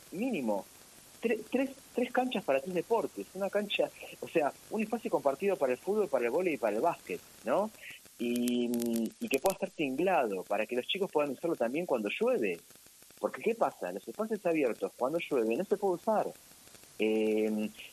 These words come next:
y no solamente que eso se, lo usen los chicos para educación física, sino que también se puede abrir para otras propuestas para la comunidad, ¿sí? Piensen que, por ejemplo, hablando específicamente del Colegio de Pascua, al lado del Colegio de Pascua,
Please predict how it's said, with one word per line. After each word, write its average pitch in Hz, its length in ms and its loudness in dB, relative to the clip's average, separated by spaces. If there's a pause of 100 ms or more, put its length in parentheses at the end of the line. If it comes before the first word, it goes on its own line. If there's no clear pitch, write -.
(120)
y 151 80 2
no 233 100 2
solamente 208 520 0
que 135 80 0
eso 127 200 -10
se, 120 120 -2
lo 113 120 0
usen 135 200 -4
los 113 100 -4
chicos 135 240 -2
para 110 140 2
educación 104 400 0
física, 82 480 -6 (340)
sino 175 160 2
que 220 80 0
también 180 260 2
se 156 80 0
puede 170 180 2
abrir 190 200 2
para 139 220 4
otras 170 220 0
propuestas 135 440 0
para 107 160 2
la 101 140 0
comunidad, 98 440 -2 (120)
¿sí? 139 240 0 (400)
Piensen 196 360 0
que, 160 160 2
por 117 160 2
ejemplo, 117 380 0
hablando 135 260 2
específicamente 131 800 -2
del 92 80 0
Colegio 120 320 0
de - 80 -4
Pascua, 98 480 0
al 113 160 2
lado 202 120 2
del 175 100 0
Colegio 139 280 -2
de 104 240 -2
Pascua, 147 460 0